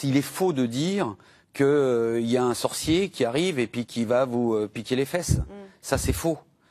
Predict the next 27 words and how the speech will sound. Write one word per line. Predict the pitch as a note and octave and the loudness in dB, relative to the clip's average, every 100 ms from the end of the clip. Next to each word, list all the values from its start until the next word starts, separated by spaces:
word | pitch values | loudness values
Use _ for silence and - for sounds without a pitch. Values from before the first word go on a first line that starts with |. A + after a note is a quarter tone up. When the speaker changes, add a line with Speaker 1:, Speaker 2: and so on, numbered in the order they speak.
| _ _ - | _ _ -12
Speaker 2:
Comment | C4 | -4
Speaker 1:
C'est | D3 | -4
Speaker 2:
ça | - | -2
Speaker 1:
faux. | |
Speaker 2:
s'est | D3 | -4
passé | G#3+ G3+ A3 | -4 -6 -8
pour | G3 | -12
vous, | F3+ A3 - | -10 -10 -8
encore | F3 F#3+ F3+ | -10 -6 -6
une | F#3+ | -6
fois ? | - | -2
Speaker 1:
Ben, | D3 - | 0 0
moi, | C#3 E3 | 2 4
Speaker 2:
Racontez-nous. | D#3 A2+ | 2 2
Speaker 1:
moi, | C#3+ D#3 A#2+ | 2 2 2
p-, | - G#2+ | -2 0
moi, | C3 | 0
j'ai | B2 G2+ | 0 -2
fait | G#2+ | -4
ma | G2+ | -4
carrière | - G#2 A2 A#2+ G#2+ | -2 -2 0 -2 -2
que, | - F#2 F#2 F#2+ F#2 F2+ | -6 -6 -6 -8 -10 -14
que | - G2 | -8 -6
j'ai, | F#2 F2+ D2+ | -6 -8 -10
j'ai | - | -8
voulu | F#2+ G#2+ A2 | -4 0 0
mener. | G2+ G#2 A2+ C#3 G#3+ | 2 2 2 2 0